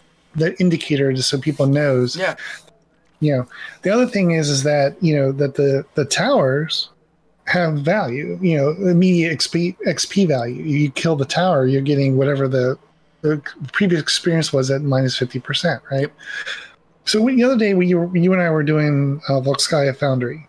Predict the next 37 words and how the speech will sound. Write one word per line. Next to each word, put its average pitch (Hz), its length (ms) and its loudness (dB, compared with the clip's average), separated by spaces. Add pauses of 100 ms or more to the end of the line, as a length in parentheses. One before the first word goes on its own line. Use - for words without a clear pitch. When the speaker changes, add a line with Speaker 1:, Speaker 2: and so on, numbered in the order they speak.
(100)
Speaker 1:
and 143 120 2
we 143 140 2
had 139 140 -2
got 147 160 -2
the 156 80 -4
Protector 139 480 -4
early. 135 320 0
This 143 200 0
is 170 80 0
the 156 80 2
match 143 240 0
we 131 80 0
lost, 127 460 -2
but 147 260 0 (320)
Speaker 2:
Mm-hmm. 160 380 -4
Speaker 1:
we, 208 240 0 (180)
you 175 140 2
know, 143 280 -2 (260)
initially 190 400 2
we 156 80 2
got 170 260 -2
it, 123 220 -6
and, 160 120 0
like, 151 260 0 (360)
we 165 160 2
tried 190 380 0
to 156 80 2
take 175 320 -2
the 143 120 -2
fort - 720 -4 (600)
on 165 200 2
the 151 60 2
middle 160 320 2
level. 135 360 0
Now, 147 280 0
to 160 200 0
me, 160 480 2